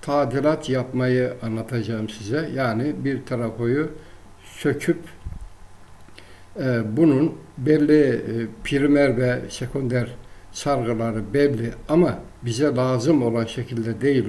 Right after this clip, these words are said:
bu trafo. Bunu değiştirerek sekonderini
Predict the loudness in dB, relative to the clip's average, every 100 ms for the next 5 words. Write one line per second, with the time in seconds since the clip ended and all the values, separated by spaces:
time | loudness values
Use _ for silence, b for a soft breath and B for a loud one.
0 | -4 -6 -6 -6 -4 -4 -4 B B B
1 | 2 6 6 4 -4 -12 -20 -20 0 6
2 | 6 6 2 2 2 0 -2 -6 -2 2
3 | 4 2 2 2 2